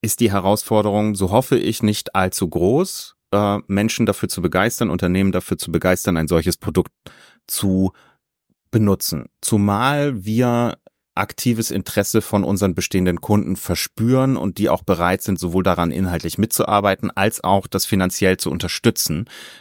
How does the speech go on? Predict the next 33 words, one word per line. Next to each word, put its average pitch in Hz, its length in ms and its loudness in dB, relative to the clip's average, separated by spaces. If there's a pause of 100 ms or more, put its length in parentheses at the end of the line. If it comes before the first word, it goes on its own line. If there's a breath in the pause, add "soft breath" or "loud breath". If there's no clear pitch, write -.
(180 loud breath)
äh, 87 420 2
was 82 300 -2
wir 85 100 2
da 73 160 0
vorhaben. 73 640 -2 (460 loud breath)
Und 92 180 -2
das, - 220 0
da 98 100 4
sagt 98 240 0
mir 117 80 2
mein 104 220 2
Bauchgefühl 113 480 0
einfach, 92 220 0
okay, 98 280 0
da 92 140 2
ist - 260 -2
ein 143 100 4
Markt. 147 520 2
Und 95 140 -2
wenn 98 120 2
ich 101 160 -2
mir 101 300 0 (560 loud breath)
dann 104 240 0
darüber 101 240 2
hinaus 95 480 0
überlege, 104 460 2
das 95 160 -6
hatten 104 220 -2
wir 90 360 0
letztes - 400 -4
Mal 101 180 4
besprochen, 98 640 0
dass - 300 0